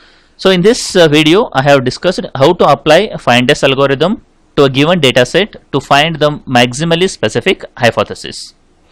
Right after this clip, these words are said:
I hope this particular concept is clear. If you like the video,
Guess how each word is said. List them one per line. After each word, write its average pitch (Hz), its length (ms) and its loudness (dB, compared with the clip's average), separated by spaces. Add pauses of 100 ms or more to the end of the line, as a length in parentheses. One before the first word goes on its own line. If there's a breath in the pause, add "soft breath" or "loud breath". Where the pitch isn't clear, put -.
(280 soft breath)
I 135 100 4
hope 196 200 2
this 175 140 0
particular 151 420 0
concept 123 420 -4
is 120 120 -6
clear. 139 320 -2 (720 soft breath)
If 135 180 -4
you 165 240 2 (200)
like 160 300 2
the 185 80 2
video, 156 400 2